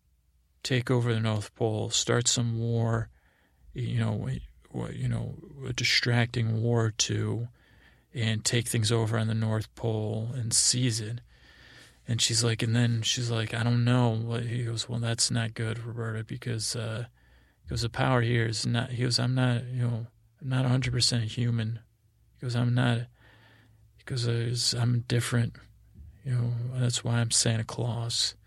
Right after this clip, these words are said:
I'm, I was human once, but no more. And I can't really explain it to you, Roberta, except in these terms. Like, I think,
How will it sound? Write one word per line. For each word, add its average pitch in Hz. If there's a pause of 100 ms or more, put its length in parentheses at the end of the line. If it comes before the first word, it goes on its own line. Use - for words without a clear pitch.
(300)
I'm, 123
I 120
was 120
human 120
once, 113
but -
no 117
more. 117 (880)
And 120
I 113
can't 123
really 110
explain 117
it 110
to -
you, 110
Roberta, 113 (960)
except 123
in 117
these 117
terms. 127
Like, 110
I 110
think, 139